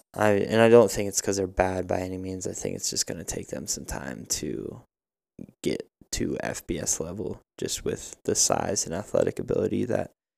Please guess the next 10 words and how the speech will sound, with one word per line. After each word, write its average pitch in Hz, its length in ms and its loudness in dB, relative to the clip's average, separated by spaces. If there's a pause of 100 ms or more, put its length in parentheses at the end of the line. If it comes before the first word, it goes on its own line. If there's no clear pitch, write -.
(720)
the - 100 6
F 104 180 6
B 104 100 8
S 104 160 4
has 101 400 4
even 104 600 0 (200)
in 104 400 2
the 98 80 4
lower 101 300 2
conferences. - 880 -2